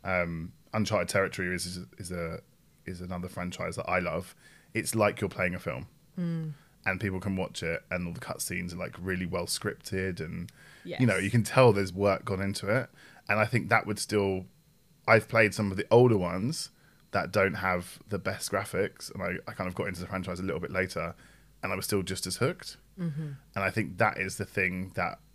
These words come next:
Speaker 1: there's, like, this big delta between what's being sold, and then it's like, "And this is it,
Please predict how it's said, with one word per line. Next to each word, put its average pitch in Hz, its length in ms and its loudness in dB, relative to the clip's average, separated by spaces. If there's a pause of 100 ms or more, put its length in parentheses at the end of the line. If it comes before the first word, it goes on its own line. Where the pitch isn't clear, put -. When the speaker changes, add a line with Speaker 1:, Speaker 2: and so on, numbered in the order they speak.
(540)
Speaker 1:
there's, 98 180 0
like, 98 120 -2
this 98 140 -6
big - 400 0
delta 90 540 0 (220)
between 92 280 -4
what's - 180 -4
being 101 260 -4
sold, 104 560 0 (180)
and 104 100 0
then 101 120 2
it's - 180 -8
like, - 280 -2
"And 135 200 0
this 190 220 2
is 151 240 0
it, 185 320 2